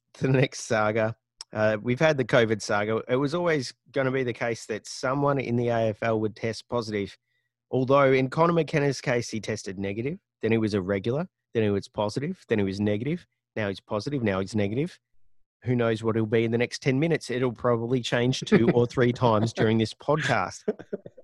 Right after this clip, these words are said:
Speaker 1: Forty, is it all as it seems? I mean, only a couple of days after testing positive, we, uh, we hear that he's negative again, and this would have to be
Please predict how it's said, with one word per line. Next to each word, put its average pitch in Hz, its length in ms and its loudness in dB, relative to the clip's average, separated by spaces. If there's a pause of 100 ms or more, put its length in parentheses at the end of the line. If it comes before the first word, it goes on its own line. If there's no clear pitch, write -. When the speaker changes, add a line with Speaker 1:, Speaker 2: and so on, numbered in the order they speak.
(520)
Speaker 1:
Forty, 190 320 6 (120)
is 233 140 4
it 208 160 6
all 190 400 6 (140)
as 156 120 4
it 160 120 -2
seems? 170 360 2
I 151 60 8
mean, 151 260 6 (960)
only 180 320 4
a 143 60 2
couple 175 300 0
of 151 60 2
days 147 260 2
after 139 380 0
testing 135 380 -2
positive, 139 560 0 (400)
we, 143 400 -2 (720)
uh, 139 80 4 (380)
we 151 120 2
hear 156 220 2
that 147 100 -2
he's 117 200 -4
negative 139 400 2
again, 110 320 0 (280)
and 147 220 0
this 190 120 -6
would 175 100 0
have 185 220 -2
to 170 60 -14
be 156 220 -2